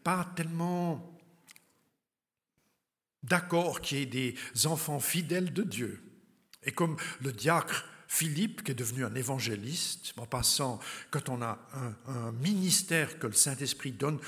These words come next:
souvent les ministères, ils évoluent, parce qu'on, on, c'est pas parce qu'on est, on a été consacré à un ministère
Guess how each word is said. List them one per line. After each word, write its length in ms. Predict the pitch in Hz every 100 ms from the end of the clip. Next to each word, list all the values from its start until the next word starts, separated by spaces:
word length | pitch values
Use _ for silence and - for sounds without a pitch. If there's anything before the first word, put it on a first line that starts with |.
| -
souvent 300 | - 147 135
les 140 | 143 123
ministères, 560 | 135 147 131 - 123
ils 240 | 110 95 135
évoluent, 680 | 131 135 127 104 110 170 214 - - - _ _ _ _ - - -
parce 120 | 117
qu'on, 140 | 127 - - - -
on, 60 |
c'est 140 | 117 131
pas 80 |
parce 120 | 190 -
qu'on 180 | 135
est, 160 | 123 117 - - 123
on 100 | 123
a 60 |
été 180 | 120 -
consacré 640 | - 170 - 156 - -
à 80 | 127
un 80 | 110
ministère 640 | 131 147 127 - 139 131